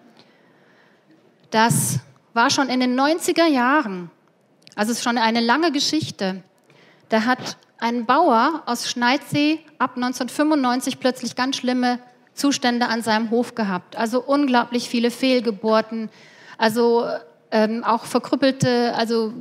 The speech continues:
Kälber und so weiter. Es war ein, wirklich ein Drama. Und ein ehemaliger grüner Landtags-, Landtagsabgeordneter, der Volker Hartenstein,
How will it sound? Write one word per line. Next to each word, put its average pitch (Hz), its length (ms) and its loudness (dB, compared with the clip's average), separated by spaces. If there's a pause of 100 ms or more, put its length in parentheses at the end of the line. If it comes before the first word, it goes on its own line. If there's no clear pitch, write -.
(140)
Kälber 233 540 0
und 226 140 -6
so 220 100 -10
weiter. 214 240 0
Es 208 120 -8
war 214 220 -2 (100)
ein, 214 380 -2
wirklich - 280 -4
ein 208 200 -6
Drama. 190 520 0 (1000)
Und 247 240 0
ein 233 460 0 (260)
ehemaliger 277 640 4
grüner 277 300 2
Landtags-, 262 480 -2 (220)
Landtagsabgeordneter, 220 1400 -2
der 208 100 -4
Volker 240 380 -2
Hartenstein, 240 840 -2